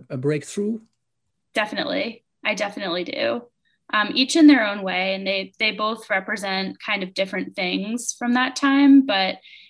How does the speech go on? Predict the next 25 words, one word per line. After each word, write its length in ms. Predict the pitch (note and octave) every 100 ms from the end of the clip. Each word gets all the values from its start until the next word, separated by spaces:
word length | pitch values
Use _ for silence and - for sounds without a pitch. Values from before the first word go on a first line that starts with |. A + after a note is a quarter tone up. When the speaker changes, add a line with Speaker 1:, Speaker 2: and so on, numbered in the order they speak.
| _
Speaker 2:
you 100 | A#3+
know, 200 | G#3 G3 - -
Carly, 1000 | - A#3 A#3+ B3+ B3 A3+ G#3+ G#3 G3+ - _ _ _ _ _ -
Carly 500 | - B3 G4 C5+ F#4
wrote, 360 | C4 C4 A#3+ - - - -
like, 260 | - - -
Carly's 300 | - E4 F4
a 40 | C4
great 420 | F#3+ G3 F#3+ -
composer, 480 | G3+ F#3+ F#3+ - -
first 280 | - - F#3
of 60 |
all. 140 | F#3+ F#3
She 200 | - A3+
writes 240 | G#3+ G#3+
incredible, 600 | G3+ G3+ F#3+ F#3 F#3+ - -
incredible 540 | G3 - G#3 F#3+ F#3
songs. 560 | F#3 F3 F3 F3+ F#3+ - - - - - -
And 500 | A3 A3 G#3+ G#3 G3+ -
I 160 | A#3
think 460 | B3+ C4+ C4 B3+ - _ _
her, 680 | - C4+ C4 C4 B3+ - -
her 320 | - C4+ C4+
ability 540 | C4 B3 A3+ A3+ A3 G#3+ -
to, 300 | G#3+ G3